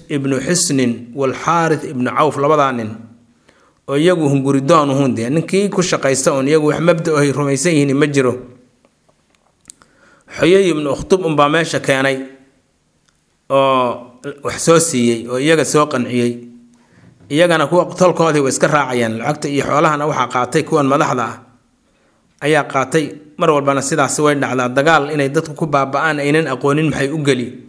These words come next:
Maxaa jira mid hogaamiye kooxeed ah unbay iskala socdaan. Marka Cuyayna ibnu Xusnin iyo Al-Xaarith ibnu Cawf baa waxay ahayn laba hogaamiye kooxeed, laba dagaal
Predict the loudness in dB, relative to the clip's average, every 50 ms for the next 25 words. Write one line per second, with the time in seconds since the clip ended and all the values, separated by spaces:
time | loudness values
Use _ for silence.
0 | -20 _ _ _ _ _ _ _ _ -8 -4 -2 -2 0 0 0 0 0 2 2
1 | 2 0 0 0 0 0 0 0 0 2 0 0 0 0 -2 -2 0 2 2 2
2 | 2 2 -2 -6 -10 -16 -20 -20 -20 -20 -20 _ _ _ _ _ _ _ -6 -2
3 | -2 0 0 -2 -2 0 2 2 2 2 0 -2 -2 -2 -2 -2 0 0 0 0
4 | 0 -2 -4 -2 0 2 4 4 4 4 2 -2 -4 -6 -6 -4 -4 -2 -2 -2
5 | -2 -2 -4 -6 -10 -16 -20 -20 _ _ _ -20 -20 _ _ _ _ _ _ _
6 | -6 -2 0 0 0 2 2 2 4 4 2 0 -2 -2 0 2 4 4 4 2
7 | 0 -4 -10 -6 -2 0 2 2 2 2 0 0 0 0 0 0 2 2 2 2
8 | 2 2 0 0 2 2 0 0 -2 -4 -4 0 0 0 0 -2 -4 -8 -18 -20
9 | -20 _ _ _ _ _ _ _ _ _ -6 -2 0 0 0 2 2 2 2 2
10 | 0 0